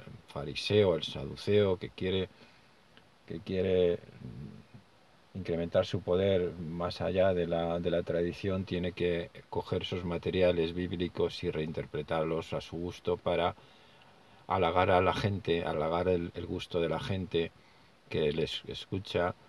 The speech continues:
para acrecentar su poder, eh, etcétera. Y entonces,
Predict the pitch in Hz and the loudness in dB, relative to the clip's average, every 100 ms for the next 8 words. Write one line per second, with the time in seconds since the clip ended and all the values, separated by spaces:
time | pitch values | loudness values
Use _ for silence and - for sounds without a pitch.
0 | - - 78 78 78 76 78 78 87 - | -20 -6 -4 -2 -4 -6 -8 -2 -4 -4
1 | 90 90 95 95 92 92 - - - - | -2 0 2 4 4 2 -8 -20 -20 -20
2 | _ - 85 85 - - - 87 - 78 | _ -6 -2 -2 -4 -8 -2 -4 -2 -4
3 | 95 87 85 92 - 98 - | -4 -6 -2 -4 -2 -6 -6